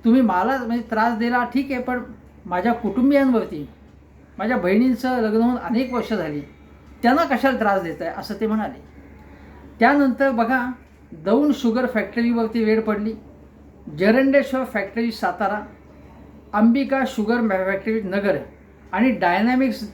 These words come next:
डेअरी ही बारामती या ठिकाणी ईडी असेल किंवा या यंत्रणांनी, अ, इन्कम टॅक्स असेल वेगवेगळ्या चौकशा केल्या आणि जरंडेश्वर कारखाना तर त्यांनी तो जप्तच केला, त्याचे आर्थिक गैरव्यवहाराचा आरोप होता त्यावेळी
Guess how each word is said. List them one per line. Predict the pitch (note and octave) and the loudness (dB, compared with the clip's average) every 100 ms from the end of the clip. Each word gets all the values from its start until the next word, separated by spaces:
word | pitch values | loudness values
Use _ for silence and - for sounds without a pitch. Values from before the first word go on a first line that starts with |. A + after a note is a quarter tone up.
| - | -14
डेअरी | D#3+ F#3+ A3+ E3 E3 - - - - - | -2 4 4 4 -8 -20 -20 -20 -20 -10
ही | A3 | -8
बारामती | G#3 E3+ F#3 D4 E3 - - - - - - E3+ | -4 -2 -2 -2 -4 -10 -16 -20 -20 -20 -8 0
या | G3 B3+ | 2 2
ठिकाणी | - G#3 G3 G3 A3 A3+ - - - - - - A#3 | 0 -2 0 2 0 -2 -10 -20 -20 -20 -20 -10 0
ईडी | A3+ C4+ B3 | 2 4 2
असेल | G3 A3+ A3 A3 | 2 2 0 -2
किंवा | G3 G3 | -2 0
या | F#3+ F#3+ | 2 0
यंत्रणांनी, | F#3 F3+ F#3+ F#3 F#3+ B3 - - - - A#3+ | -2 -2 -4 -4 -6 -6 -8 -20 -20 -16 -10
अ, | F#3+ F3 E3 D3+ D3 - - - | -8 -8 -8 -10 -14 -18 -14 2
इन्कम | A3+ A#3 A#3+ | 2 4 2
टॅक्स | A3 - G3+ | 0 -2 -6
असेल | G#3+ F#3+ | -6 -4
वेगवेगळ्या | G3+ G3+ G3 A3 | -4 -2 -4 -4
चौकशा | A3 E3+ G3 - | -4 -4 -4 -2
केल्या | F3+ C3 - - - - - - - | -4 -6 -14 -20 -20 -20 -20 -8 2
आणि | A3+ A3 | 2 4
जरंडेश्वर | F3+ G#3 B3 B3 - C4 | 2 2 0 -2 -4 -6
कारखाना | A#3 F#3 F3 G3 G#3+ A#3 | -2 -2 -2 -6 -6 -8
तर | |
त्यांनी | A3 A3 B3 A#3+ A#3 | -6 -4 -2 -4 -4
तो | A#3 | -2
जप्तच | G#3+ G#3 A#3 G3 | -2 0 0 -2
केला, | F#3+ E3 | -2 -4
त्याचे | D3 C#3+ D#3+ - - F#3 | -6 -10 -12 -12 -10 -6
आर्थिक | F#3 B3+ A3 | -4 -2 -2
गैरव्यवहाराचा | G3 G#3 A3 G#3+ G#3+ | 0 2 2 2 -2
आरोप | A#3 F3 F3+ A3+ F3+ | -4 -2 -2 -2 -4
होता | E3 D3+ | -10 -10
त्यावेळी | C#3+ A#2+ | -12 -14